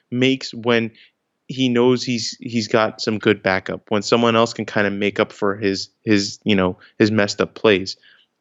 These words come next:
And I think that's what, that's how he was able to benefit in the past. And now all of a sudden he's thrust into this role where there's more dependence on his ability to m-, be an all-around good defender. And I just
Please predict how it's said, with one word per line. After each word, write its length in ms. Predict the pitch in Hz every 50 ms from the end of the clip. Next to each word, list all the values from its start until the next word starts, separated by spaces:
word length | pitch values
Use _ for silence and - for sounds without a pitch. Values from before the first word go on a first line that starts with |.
| _ _ _ _ _ _ _ _ _ _ _ -
And 100 | 131 123
I 60 | 117
think 180 | 117 151 139 123
that's 240 | 131 123 123 - -
what, 240 | 127 123 120 -
that's 220 | - 120 120 120 -
how 160 | 127 120 120
he 120 | 123 117
was 160 | 113 113 110 117
able 200 | 113 104 107 104
to 80 | -
benefit 480 | - - 110 127 139 135 - 110 101 -
in 80 | - 101
the 80 | 98
past. 640 | 95 - - 147 156 151 117 101 101 - - - _ _ - - - _
And 140 | - 110 110
now 140 | 113 127 139
all 120 | 147 147
of 60 | 135 123
a 60 | 117
sudden 240 | - - 117 113 110
he's 180 | 113 110 -
thrust 340 | - - - 123 120 - -
into 220 | 123 117 113 -
this 300 | 107 104 98 - - -
role 200 | 127 127 131 120
where 140 | 110 110 107
there's 300 | 104 107 107 107 104 - - - - - - _ _
more 220 | 120 117 120 131
dependence 560 | 123 - 104 - - - 123 127 123 117 110 -
on 180 | - 107 104
his 260 | 101 110 117 113 107 - -
ability 680 | 101 - 113 113 127 127 120 110 107 107 104 101 - - - - _ _
to 120 | - - 113 -
m-, 200 | - 117 107 - _
be 300 | - 120 123 127 123 120
an 140 | 78 92 107
all-around 680 | - - 110 110 113 113 107 110 107 104 104 98 - -
good 220 | - 123 120 120
defender. 760 | 117 - - - - 147 185 170 123 113 101 98 98 107 - _ _ _ _ _ _ _ -
And 160 | 135 127 117 -
I 140 | - 120 120
just 260 | 117 127 123 117 -